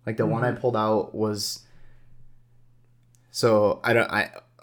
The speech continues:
Speaker 1: one of my other notebooks filled up, so I, I, I started a new one for this microbiome course that I'm taking, and I, I, I don't know if I ever talked to you about planetary microbiology,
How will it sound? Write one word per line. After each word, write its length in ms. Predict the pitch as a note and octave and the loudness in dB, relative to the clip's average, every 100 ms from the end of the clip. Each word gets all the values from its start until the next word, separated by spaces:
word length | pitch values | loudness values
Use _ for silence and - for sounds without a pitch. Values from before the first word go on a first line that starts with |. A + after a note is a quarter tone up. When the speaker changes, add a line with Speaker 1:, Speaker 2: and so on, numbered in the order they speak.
| _ _ | _ _
Speaker 1:
one 200 | - C3 | -4 0
of 60 | C#3 | 2
my 100 | C3 | 2
other 180 | A2+ A2+ | 2 0
notebooks 360 | A2+ A2+ A2 | 0 -2 -2
filled 200 | - G#2 | 0 0
up, 140 | G#2 G#2 | 0 0
so 160 | A2 | 2
I, 320 | G#2+ G#2+ G#2 A2+ | 2 0 0 -2
I, 80 | - | -2
I 20 | |
started 380 | G#2 - A2+ A2+ | -4 0 2 2
a 60 | G#2 | -2
new 160 | G#2 | -4
one 180 | G#2 G#2+ | -4 -4
for 160 | A2 A2+ | -2 -4
this 180 | G#2+ - | -4 -6
microbiome 640 | G2+ G#2 G#2 G2+ G2 A2 | -6 -6 -6 -6 -6 -6
course 280 | A2+ A2+ - | -4 -4 -6
that 80 | A#2+ | -8
I'm 100 | A#2+ | -6
taking, 540 | B2 B2 B2+ B2 B2 - - | -6 -6 -6 -8 -10 -16 -10
and 480 | A2 G#2+ G#2 G2+ G#2 - _ _ _ _ _ _ _ _ | -8 -6 -6 -10 -12 -16 _ _ _ _ _ _ _ _
I, 180 | - A2 A2 - _ _ | -6 -6 -8 -20 _ _
I, 140 | - A#2 - | -10 -6 -2
I 60 | |
don't 120 | C#3+ A3+ | 2 2
know 100 | C4+ | 2
if 80 | |
I 80 | A3 | 2
ever 160 | C3+ A#2 | 2 0
talked 300 | A#2 A2 A2 | 0 -2 -2
to 40 | |
you 40 | G#2+ | -2
about 180 | G#2 | -2
planetary 560 | - G#2 G#2+ A2 A#2 A#2 | -2 -4 -4 -2 -2 -2
microbiology, 960 | A#2 A#2 A#2 A#2 A2+ A2+ A#2 A#2 A#2 | -6 -6 -4 -2 0 -2 -4 -4 -6